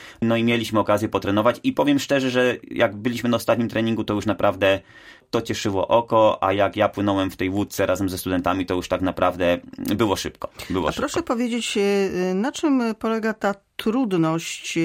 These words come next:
Speaker 2: z którą, czy trudności, z którymi musi się zmierzyć drużyna smoczej łodzi?
Speaker 1: Na łódce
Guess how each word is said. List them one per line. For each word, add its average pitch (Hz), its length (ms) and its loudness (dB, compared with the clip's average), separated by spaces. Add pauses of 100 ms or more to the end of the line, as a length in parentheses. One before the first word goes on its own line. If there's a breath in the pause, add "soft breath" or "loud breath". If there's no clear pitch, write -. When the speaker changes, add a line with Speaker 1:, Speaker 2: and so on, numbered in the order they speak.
Speaker 2:
z - 160 -10
którą, 175 520 -2
czy 165 160 -6
trudności, 196 600 -2
z - 60 -6
którymi 185 420 0 (340 loud breath)
musi 214 380 0
się 190 160 0
zmierzyć 190 640 0 (280 loud breath)
drużyna 185 500 2
smoczej 208 600 2
łodzi? 165 440 2
Speaker 1:
Na 135 120 4
łódce 135 560 2